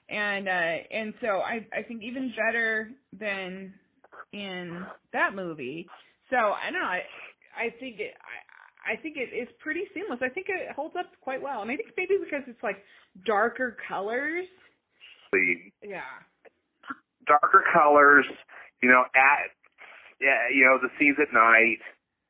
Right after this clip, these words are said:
Speaker 2: and also because it's, it's all machinery. It was really, it was really smart, it was a smart way to use it
Speaker 1: Mm-hmm.
Speaker 2: because it wasn't like they were trying to <laughs> keep skin tones or, you know, or all these things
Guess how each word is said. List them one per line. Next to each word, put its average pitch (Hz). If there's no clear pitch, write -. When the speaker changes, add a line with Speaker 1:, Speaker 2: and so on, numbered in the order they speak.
Speaker 2:
and 127
also 147
because 160
it's, 147
it's 131
all 139
machinery. 160
It 131
was 139
really, 175
it 160
was 143
really 151
smart, 147
it 120
was 123
a -
smart 135
way 120
to 107
use 113
it 85
Speaker 1:
Mm-hmm. 156
Speaker 2:
because 104
it -
wasn't 123
like 110
they 113
were 107
trying 110
to 117
<laughs> -
keep 143
skin 107
tones 101
or, 101
you 123
know, 127
or 127
all 135
these 135
things 123